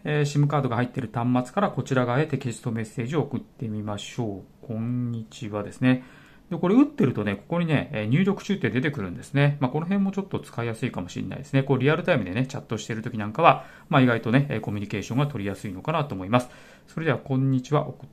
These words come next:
てみます。送信。はい、すぐこっち来ましたね。まあ、特にね、そのWi-Fiで使ったり、まあ、そのね、いわゆる高速通信で使っている時と、まあ、さほどね、変わらないし、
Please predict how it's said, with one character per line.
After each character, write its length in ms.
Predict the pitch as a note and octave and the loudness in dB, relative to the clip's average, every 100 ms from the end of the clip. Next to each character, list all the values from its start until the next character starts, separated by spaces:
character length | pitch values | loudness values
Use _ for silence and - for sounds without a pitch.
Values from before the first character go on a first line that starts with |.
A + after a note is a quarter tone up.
| _ | _
て 100 | - | -6
み 120 | G#2+ A2 | -4 2
ま 120 | C#3 | 2
す。 320 | C#3+ - - - _ - - | 2 -16 -20 -20 _ -20 -20
送 200 | - F#3+ | -6 -4
信。 240 | D3 F#3 - - - - - - - - - - | -2 -6 -6 -20 -20 -20 -20 -20 -20 -20 -20 -6
は 100 | F3 | -4
い、 60 | - | -4
す 160 | - | -4
ぐ 80 | F#3 | -4
こ 80 | C3 | -4
っ 20 | |
ち 140 | - A#2 | -6 -6
来 80 | |
ま 100 | A2+ | -4
し 120 | A2 - | -4 -2
た 80 | |
ね。 240 | A2+ D3 D3 - - - | 2 2 2 -12 -12 -2
ま 100 | G3 | 2
あ、 20 | |
特 260 | C#4+ C#4+ | 2 4
に 100 | G3 | 4
ね、 180 | A#2 B2 B2 | 6 4 4
そ 80 | |
の 80 | B2+ | 4
Wi-Fi 380 | B2 C#3 C#3+ D3 | 6 6 6 6
で 120 | C#3+ | 4
使 200 | C#3 - | 2 2
っ 120 | C#3+ | 0
た 140 | - C#3+ | 4 2
り、 140 | G#2+ | 2
ま 80 | G#2 | 0
あ、 40 | |
そ 80 | G#2 | -2
の 80 | A2 | 2
ね、 200 | C3+ - | 0 0
い 140 | - B2+ | -2 4
わ 60 | |
ゆ 80 | C3+ | 4
る 60 | C3 | 2
高 160 | - D3 | -2 -2
速 240 | D3+ D3+ | 0 -4
通 180 | D3 C#3+ | -2 -2
信 220 | C#3 A#2 | -2 -2
で 100 | C3+ | -2
使 180 | C3+ D#3 | -2 -6
っ 80 | D3 | -4
て 140 | - | -4
い 40 | |
る 60 | F3 | -4
時 160 | F3 - | -4 -2
と、 200 | F3 C3 | 0 2
ま 100 | E3+ | 0
あ、 40 | |
さ 100 | - | 0
ほ 140 | F#3+ G3 | 0 2
ど 100 | G3 | 4
ね、 160 | G3+ G3+ | 2 4
変 100 | D3+ | 4
わ 60 | |
ら 100 | D3+ | 6
な 140 | C#3+ C#3+ | 6 4
い 80 | B2+ | 2
し、 260 | C3 G2+ | 0 -4